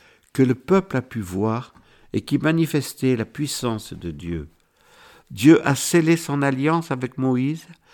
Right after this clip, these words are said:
et son peuple sur le mont Sinaï. Par l'alliance, Dieu s'engageait avec son peuple,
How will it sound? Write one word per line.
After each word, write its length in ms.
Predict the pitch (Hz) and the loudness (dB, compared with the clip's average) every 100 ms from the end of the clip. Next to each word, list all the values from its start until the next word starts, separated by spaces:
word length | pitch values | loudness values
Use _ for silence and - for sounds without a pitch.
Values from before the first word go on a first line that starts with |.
| - _ | -20 _
et 120 | - | -6
son 220 | 113 120 104 | -4 -4 -4
peuple 520 | - 110 113 - 139 - - | -4 -4 -4 -10 -14 -16 -4
sur 160 | 123 | 0
le 120 | 120 | 2
mont 180 | 110 113 | 2 0
Sinaï. 580 | 107 117 104 98 90 78 - _ _ _ _ _ _ _ | -4 -6 -4 -2 -4 -6 -14 _ _ _ _ _ _ _
Par 180 | 120 123 | 0 2
l'alliance, 640 | 143 147 151 180 190 - | 2 2 2 2 0 -2
Dieu 280 | 101 98 156 | -6 0 0
s'engageait 640 | 165 165 151 147 131 147 | 2 0 0 0 -2 -2
avec 240 | 151 117 - | -2 -4 -6
son 180 | 123 110 | -8 -8
peuple, 480 | - 123 123 - | -4 -4 -4 -12